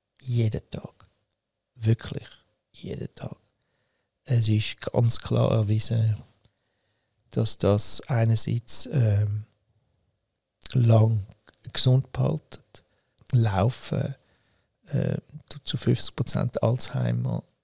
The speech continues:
eigentlich verhindern. Spazieren. In der Spazieren kann man mit der Freundin, mit dem Freund, was weiß ich was, oder dann Podcast hören. Du hast beides kombiniert. Trainieren,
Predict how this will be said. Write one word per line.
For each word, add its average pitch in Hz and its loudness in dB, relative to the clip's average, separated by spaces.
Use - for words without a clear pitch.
eigentlich 113 0
verhindern. 131 -4
Spazieren. 202 -4
In - -2
der 127 2
Spazieren 123 0
kann 117 -2
man 120 0
mit - -16
der - -8
Freundin, 156 2
mit 123 2
dem 113 2
Freund, 160 0
was 117 0
weiß 107 2
ich 143 -2
was, 143 0
oder 120 4
dann 127 -2
Podcast - -4
hören. 160 -4
Du 123 2
hast 127 2
beides 73 0
kombiniert. 147 -4
Trainieren, 120 2